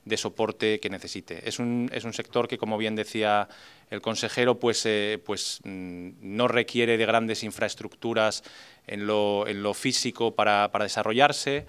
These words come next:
Eh, seguro que todos, eh, conocéis casos de éxito muy, eh, muy sonados, por ejemplo, el, el, este juego, el Angry Birds, que todos, que todos conocemos, que todos hemos jugado,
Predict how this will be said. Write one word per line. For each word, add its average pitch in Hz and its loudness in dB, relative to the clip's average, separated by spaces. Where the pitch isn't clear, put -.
Eh, 101 0
seguro 110 -2
que 117 -4
todos, 110 -2
eh, 101 -2
conocéis 107 -2
casos 107 -2
de 107 -2
éxito 107 -4
muy, 104 -4
eh, 101 2
muy 107 -2
sonados, 113 0
por 104 -8
ejemplo, 104 -6
el, 101 -2
el, 95 -6
este - -10
juego, 101 -2
el 104 2
Angry 104 0
Birds, 110 -2
que 98 -10
todos, 101 -6
que 101 -12
todos 101 -6
conocemos, 104 -4
que 101 -10
todos 104 -6
hemos 101 -8
jugado, 107 2